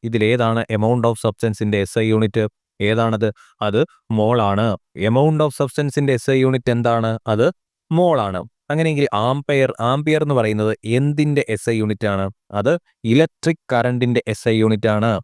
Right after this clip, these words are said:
അപ്പം ഇലക്ട്രിക് കറന്റിന്റെ എസ് ഐ യൂണിറ്റ് എന്താണ്? അത് ആംപിയർ ആണ്. സെക്കൻഡ് എന്ന് പറയുന്നതോ? അത് ടൈമിന്റെ എസ് ഐ യൂണിറ്റ് ആണ്. അപ്പം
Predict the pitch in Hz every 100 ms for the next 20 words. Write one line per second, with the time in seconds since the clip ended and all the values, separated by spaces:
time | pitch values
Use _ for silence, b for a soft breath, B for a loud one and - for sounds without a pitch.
0 | - _ - 101 98 110 - 113 123 120
1 | 120 123 117 - 127 123 127 120 123 123
2 | 120 117 - _ 104 107 156 b _ 107
3 | 110 107 110 104 98 107 101 b b _
4 | - 165 147 170 165 156 143 135 127 120
5 | - _ 104 110 175 _ 143 139 170 180
6 | 180 165 123 - 117 110 104 98 95 104
7 | 92